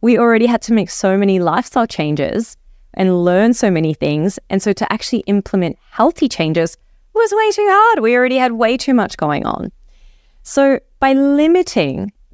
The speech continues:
them to just three and actually just focusing on one thing at a time is even better. But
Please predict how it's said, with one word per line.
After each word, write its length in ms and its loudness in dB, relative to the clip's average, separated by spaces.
them 240 2
to 160 -2
just 220 -6
three 280 0
and 160 -2
actually 380 -2
just 240 -4
focusing 460 0
on 180 2
one 220 -2
thing 180 -2
at 80 2
a 60 0
time 400 0
is 200 -4
even 400 2
better. 380 0
But 300 -2